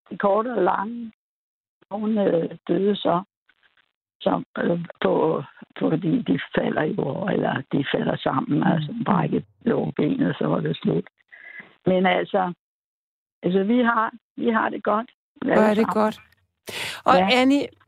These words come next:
Speaker 2: ud, jeg hader, når jeg skal stoppe folk sådan midt i... Jeg kunne sagtens have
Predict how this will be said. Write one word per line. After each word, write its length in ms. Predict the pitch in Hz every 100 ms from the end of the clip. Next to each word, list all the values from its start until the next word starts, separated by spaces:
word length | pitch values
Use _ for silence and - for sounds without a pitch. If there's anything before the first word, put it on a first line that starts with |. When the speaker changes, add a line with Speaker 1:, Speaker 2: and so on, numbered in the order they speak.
| _ _ _ _
Speaker 2:
ud, 100 | 269 254
jeg 280 | 254 254 214 180
hader, 440 | 233 247 277 294
når 120 | 254 240
jeg 200 | 226 202
skal 160 | -
stoppe 360 | - - 247 -
folk 300 | 254 - -
sådan 360 | - 269 254
midt 200 | 240 247
i... 160 | 262 254
Jeg 80 | 233
kunne 140 | 254
sagtens 400 | 233 254 254 262
have 60 | 233